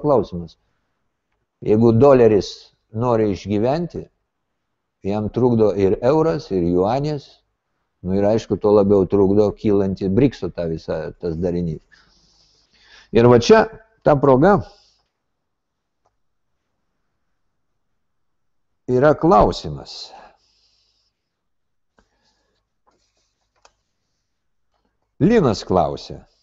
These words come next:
vat, kai jau prisiminiau šitos dalykus, Linas klausė, o kaip įvykiai Ukrainoje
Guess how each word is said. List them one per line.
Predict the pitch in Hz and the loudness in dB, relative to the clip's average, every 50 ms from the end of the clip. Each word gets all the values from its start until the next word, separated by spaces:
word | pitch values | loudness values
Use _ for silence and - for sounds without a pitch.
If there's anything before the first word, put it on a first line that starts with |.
| _ _ - 78 | _ _ -16 -10
vat, | 95 101 92 - - | -8 -8 -8 -6 -6
kai | 110 110 | -4 -2
jau | 120 117 - | -2 -2 -2
prisiminiau | - 120 110 - - 165 139 120 110 107 101 90 - | -2 -4 -4 -2 -4 -4 -2 -2 -4 -4 -6 -6 -8
šitos | - - - 117 107 92 | -10 -8 -6 -4 -4 -2
dalykus, | 95 98 98 104 107 147 139 - - 160 | -2 -2 -2 -2 -4 -6 -8 -6 -4 -4
Linas | 165 135 117 98 | -4 -2 -4 -4
klausė, | - - 110 98 82 78 - 85 - - - _ _ _ _ _ | -2 -2 0 0 0 -2 -6 -12 -16 -18 -20 _ _ _ _ _
o | 110 - | -6 -2
kaip | - 254 277 285 - - - 240 | 0 2 2 2 2 0 -2 0
įvykiai | 254 254 220 190 143 - 151 139 | 2 2 2 2 0 2 2 2
Ukrainoje | 135 117 90 - 117 110 131 214 269 294 269 190 127 95 85 | 2 0 -2 -2 -2 -2 0 0 -2 -2 0 -2 -2 -2 -6